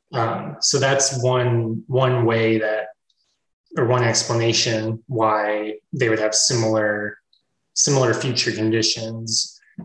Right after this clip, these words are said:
And, you know, a-, at the really simple level, if you're thinking about increased temperature and increased precipitation variability and X, Y, and Z, you know, that's how they're, they're maybe getting similar responses.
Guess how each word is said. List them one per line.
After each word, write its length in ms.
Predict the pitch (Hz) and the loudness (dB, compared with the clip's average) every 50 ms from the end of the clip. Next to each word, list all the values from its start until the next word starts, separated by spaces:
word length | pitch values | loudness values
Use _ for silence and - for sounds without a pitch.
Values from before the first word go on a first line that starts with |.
| - - | -6 -2
And, 480 | 135 113 107 104 101 101 101 101 98 95 - - - - - _ _ _ _ _ _ _ - | -2 0 0 0 -2 -4 -6 -8 -6 -6 -6 -8 -8 -12 -18 _ _ _ _ _ _ _ -2
you 100 | 127 110 | 0 0
know, 120 | 104 101 | 0 0
a-, 120 | 104 - | -2 -2
at 360 | - - 131 120 117 120 117 113 | -2 -2 0 0 0 0 0 -2
the 80 | 113 | -2
really 200 | 110 107 104 104 | -2 -2 -2 0
simple 340 | 101 - - 113 107 113 113 | 0 0 0 0 0 2 2
level, 320 | 113 113 113 113 113 113 | 2 2 2 2 2 0
if 140 | 113 - - | 0 -2 -4
you're 80 | - 117 | -6 -8
thinking 320 | - - 110 - - 110 | -6 -8 -8 -6 -4 -4
about 400 | 107 107 107 107 110 110 110 110 | -4 -4 -4 -4 -4 -4 -4 -4
increased 400 | 113 110 - - 117 113 - - | -6 -6 -4 -2 -2 -2 0 -2
temperature 640 | 127 120 117 - 117 - - 120 113 113 113 113 110 | -2 -2 -2 -4 -4 -2 0 0 2 2 2 2 2
and 260 | 107 107 104 104 - - _ _ _ _ _ _ _ _ _ _ | 0 -4 -10 -16 -18 -20 _ _ _ _ _ _ _ _ _ _
increased 880 | 127 117 110 - 127 117 113 - - - - - - - - - - _ _ _ _ _ - | -4 -4 -2 0 0 0 2 2 2 0 0 -2 -4 -6 -8 -10 -16 _ _ _ _ _ -6
precipitation 800 | - 127 117 - - - 113 - 120 - 123 123 - - 127 | -4 0 0 2 0 0 -2 -4 0 0 2 2 2 0 0
variability 760 | 117 120 120 123 123 123 120 123 123 123 123 123 123 120 117 | 0 2 2 2 2 2 2 2 2 2 2 2 2 0 0
and 100 | 117 110 | -2 -4
X, 200 | 113 113 - - - | -4 -6 -6 -6 -6
Y, 120 | 117 113 | -6 -6
and 160 | 113 110 110 110 | -4 -4 -4 -2
Z, 340 | 110 113 110 110 110 110 110 | 0 2 4 4 4 2 0
you 120 | 110 107 | -4 -6
know, 120 | 101 101 101 - - - - - - - _ _ - _ | -6 -10 -12 -12 -16 -20 -20 -20 -20 -20 _ _ -8 _
that's 220 | - 127 123 - - | -2 0 2 2 2
how 140 | 113 113 | 2 2
they're, 400 | 110 110 107 107 104 107 104 104 127 | 2 2 0 0 0 -2 -4 -4 -2
they're 280 | 120 110 107 - - - - | 0 0 -2 -2 -6 -12 -6
maybe 300 | 151 127 113 107 107 110 | -2 0 0 0 0 -2
getting 280 | 110 110 107 110 107 107 | -2 -2 -2 -2 -2 -2
similar 500 | - - 120 113 113 117 - 71 69 - | -2 -2 -2 -4 -6 -8 -8 -10 -10 -8
responses. 1300 | - - - - - 123 123 131 127 - - 151 147 - 107 107 - - - - - - - - | -6 -6 -6 -4 -6 -10 -10 -6 -4 -4 -4 -6 -8 -12 -4 -2 0 2 2 2 0 -2 -8 -18